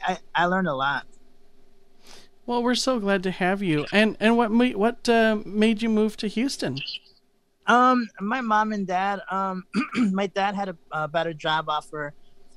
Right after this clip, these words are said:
Speaker 1: and my family moved down here, and I, I stayed in Chicago for a long time, and then I, I decided to move here to Houston with my, with my parents, to keep, and my,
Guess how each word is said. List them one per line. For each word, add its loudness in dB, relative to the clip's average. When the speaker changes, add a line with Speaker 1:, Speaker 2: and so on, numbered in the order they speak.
Speaker 1:
and -2
my -4
family -2
moved -6
down -2
here, -2
and -2
I, -2
I -2
stayed -2
in -2
Chicago -4
for -10
a -4
long -8
time, -2
and 2
then 2
I, 0
I 0
decided 0
to 0
move -2
here 0
to -2
Houston -6
with -4
my, 0
with 2
my 2
parents, -4
to -20
keep, -6
and 2
my, 2